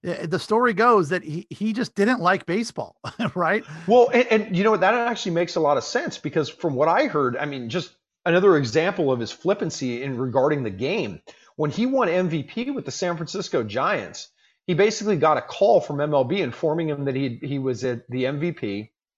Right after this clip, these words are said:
Speaker 2: He went outside, talked to him for a second. "Okay, thanks." Comes back in, no emotion. His wife had actually, um, invited another couple over. He was having a barbecue with just neighbors or friends or something. And somebody asked him, I think his wife, "Oh, what was that, sweetheart?" And he goes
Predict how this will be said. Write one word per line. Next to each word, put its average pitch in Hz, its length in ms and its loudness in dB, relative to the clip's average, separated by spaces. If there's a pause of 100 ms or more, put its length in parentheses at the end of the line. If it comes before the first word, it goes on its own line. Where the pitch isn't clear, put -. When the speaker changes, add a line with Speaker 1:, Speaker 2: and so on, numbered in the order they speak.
(320)
Speaker 2:
He - 140 -6
went 143 180 0
outside, 151 680 2 (100)
talked 143 220 0
to 165 60 -4
him 147 60 -4
for 156 160 -2
a 143 40 -4
second. 151 420 -2
"Okay, 143 260 -4
thanks." 131 440 -6
Comes 160 280 -4
back 147 320 0
in, 151 260 -2
no 147 200 2
emotion. 147 440 0 (280)
His 147 180 -2
wife 151 400 2
had 151 160 4
actually, 147 540 -2
um, 131 260 0
invited 143 400 0
another 135 260 -2
couple 156 360 -2
over. 110 240 -2
He 127 60 -4
was 131 100 -6
having 151 200 -2
a 120 40 -6
barbecue 120 520 -2
with 95 120 -10
just 113 160 -8
neighbors 110 420 -4
or 95 80 -10
friends 139 400 -4
or 98 80 -8
something. 95 460 -12 (640)
And 147 340 0 (120)
somebody 175 420 0
asked 170 260 2
him, 151 60 -4
I 143 40 -2
think 156 100 -2
his 123 80 -4
wife, 143 220 2
"Oh, 175 180 2
what 196 120 4
was 185 120 -2
that, 180 260 2
sweetheart?" 156 320 2
And 156 80 -6
he 147 60 -4
goes 139 280 -2